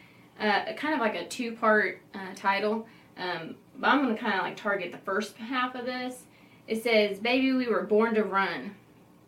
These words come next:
I don't know about you, the viewer who's watching, um, but I know myself, if I was born to run, well, I, like,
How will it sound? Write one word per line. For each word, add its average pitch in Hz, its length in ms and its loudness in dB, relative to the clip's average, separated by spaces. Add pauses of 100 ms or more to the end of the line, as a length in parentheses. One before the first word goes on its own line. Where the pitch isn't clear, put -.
(500)
I 233 140 6
don't 339 160 4
know 294 140 2
about 214 400 2 (140)
you, 226 640 2 (140)
the 202 80 -8
viewer 208 440 2
who's 202 180 -6
watching, 202 600 -4 (420)
um, 180 300 -4
but 185 120 -4
I 240 140 6
know 254 140 2
myself, 208 680 4 (560)
if 220 140 -4
I 277 180 8
was 277 80 2
born 247 320 4 (100)
to 214 100 -2
run, 202 600 2 (760)
well, 190 800 0
I, 233 300 2
like, - 340 0